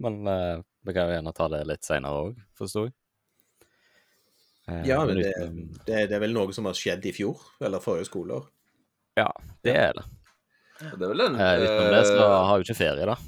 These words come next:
Speaker 2: Nei.
Speaker 1: Eh, for vi jobber så mye med einhaier og sommertilbud og alt sånt som det, så det, men det er jo kjempegøy det. Eh,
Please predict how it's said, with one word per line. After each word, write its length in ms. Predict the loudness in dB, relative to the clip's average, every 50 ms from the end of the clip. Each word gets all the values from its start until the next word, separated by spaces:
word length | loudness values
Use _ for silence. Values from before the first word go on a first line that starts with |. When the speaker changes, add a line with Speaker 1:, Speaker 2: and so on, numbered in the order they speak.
| -18 -18 -20 _ _ _ _ -20 -20 _ _ _ _ _ _ _ _ _ _ _ -20 _ _ _ _ _ _ -8
Speaker 2:
Nei. 180 | -6 -6 -6 -6 -8 _ _ _ _ _ _ _ _ _ _ _ _ _ _ _ _ _ _ _ _ _ _ _ -12
Speaker 1:
Eh, 280 | -10 -8 -8 -8 -10
for 200 | -10 -10 -10 -8
vi 200 | -8 -6 -4 -4
jobber 220 | -2 -2 -4 -6 -8
så 120 | -8 -8 -8
mye 100 | -6 -4
med 120 | -2 -2 -2 -2 -2
einhaier 500 | -6 -8 -8 -8 -6 -6 -6 -6 -6 -4
og 180 | -6 -4 -4 -4
sommertilbud 800 | -4 -4 -4 -4 -6 -10 -10 -10 -10 -10 -10 -10 -12 -12 -10 -8
og 140 | -6 -6 -6 -4 -4 -4
alt 100 | -6 -6
sånt 140 | -6 -8 -8
som 140 | -6 -2 0
det, 80 | 0 0
så 120 | -2 -4 -2
det, 140 | -2 -2 -2 -2
men 120 | -4 -4 -4
det 100 | -4 -4
er 80 | -6 -6
jo 160 | -10 -14 -18 -20 _ _ _ _ _ _ _ _ -20 -20 -20 _ _
kjempegøy 420 | -10 -10 -10 -6 -2 2 2 4 4
det. 120 | 4 2 0 0 _ _ _ _ _ _ _
Eh, 680 | 0 2 2 2 2 2 2 2 2 0 0 -2 -4 -8